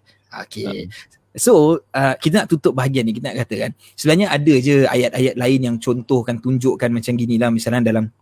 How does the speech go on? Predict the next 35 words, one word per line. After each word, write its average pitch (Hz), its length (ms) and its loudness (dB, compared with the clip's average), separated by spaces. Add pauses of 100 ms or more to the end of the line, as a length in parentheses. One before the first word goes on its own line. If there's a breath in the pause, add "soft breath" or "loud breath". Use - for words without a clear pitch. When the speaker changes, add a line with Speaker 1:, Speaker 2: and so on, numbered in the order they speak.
(440)
Speaker 1:
dalam 160 160 -2
surah 127 240 0
Zukhruf 127 400 2
ayat 117 80 0
tujuh 131 240 2
puluh 120 80 -2
sembilan, 147 160 0
Allah 123 160 2
subhanahu 123 160 -4
wa 120 80 -8
taala 131 160 -8
sebutkan 131 320 -4
tau, 117 160 -2
Allah 113 160 -2
kata, 117 200 -8 (600 loud breath)
"Am 156 160 0
abramu 185 560 4
amran 180 320 2
fa 165 160 -6
inna 156 320 0
mubrimun." 120 560 -4
Kata 123 160 -4
Allah 135 160 0
subhanahu 131 240 -4
wa 113 80 -10
taala, 160 120 0 (280)
bahkan, 185 640 -6
uh, 131 160 -14
sorry, 120 320 -6
orang-orang 170 640 0
yang 160 80 -10
kafir 165 400 -2
tu, 175 80 -6
Allah 135 240 -6
kata, 139 160 -6